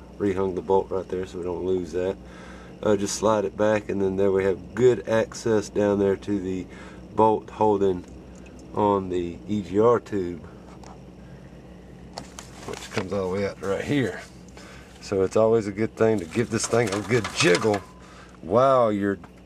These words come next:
unscrewing your nut there. That'll help, uh, alleviate any tension you have down there, and, uh, let the tube come out really easy on you. Otherwise you'll be fighting that nut down there. Okay, we removed the E G R tube.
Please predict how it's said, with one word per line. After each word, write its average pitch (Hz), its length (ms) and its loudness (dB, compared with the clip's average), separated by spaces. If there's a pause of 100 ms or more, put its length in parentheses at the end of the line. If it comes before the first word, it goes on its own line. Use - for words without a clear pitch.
(580)
unscrewing 110 600 2
your 95 100 2
nut 135 360 4
there. 98 180 4
That'll 104 260 4
help, 107 380 2
uh, 98 280 4 (500)
alleviate 104 520 2
any 101 200 4
tension 131 480 2
you 101 100 2
have 98 260 4
down 95 240 4
there, 98 280 4 (460)
and, 101 180 0
uh, 98 200 4
let 104 200 2
the - 60 -16
tube 107 320 2
come 98 160 -2
out 95 180 0
really 101 400 4
easy 98 380 4
on 92 180 2
you. 90 120 -2 (600)
Otherwise 98 400 4
you'll 92 120 -4
be 90 100 -2
fighting 104 440 0
that 87 160 -2
nut 101 280 2
down 95 220 2
there. 95 200 2 (1700)
Okay, 110 240 6
we 104 120 4
removed 107 480 4
the 120 60 2
E 110 180 2
G 110 200 2
R 120 220 6
tube. 110 500 2